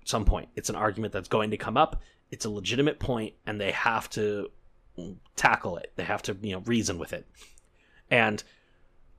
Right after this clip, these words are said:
I think you can get most people to be on board with, uh, something that comes up later, which is this, uh, that, that Mark Kelly said that he supports no limits on this, uh,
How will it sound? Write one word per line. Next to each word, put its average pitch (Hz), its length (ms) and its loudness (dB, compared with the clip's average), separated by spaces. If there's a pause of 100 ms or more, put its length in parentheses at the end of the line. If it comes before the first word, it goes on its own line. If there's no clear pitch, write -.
(800)
I 120 120 6
think - 380 0
you 165 120 2
can 135 280 2
get 123 420 4
most 131 320 2
people 123 260 2
to 110 60 2
be 110 200 0
on 104 220 2
board 101 440 2 (720)
with, 107 300 0
uh, 95 120 0
something 123 280 2
that 107 120 -4
comes 107 200 -2
up 101 140 -2
later, 98 300 0
which 95 200 -4
is 92 120 -8
this, - 380 -6 (100)
uh, 95 340 -4 (280)
that, 104 240 -4
that 101 200 -2
Mark 104 180 -2
Kelly 101 240 0
said 107 400 2 (300)
that 104 120 2
he 104 120 -4
supports 104 540 0
no 95 200 -4
limits 95 520 -4
on 101 200 -2
this, 95 180 -4
uh, 98 280 -4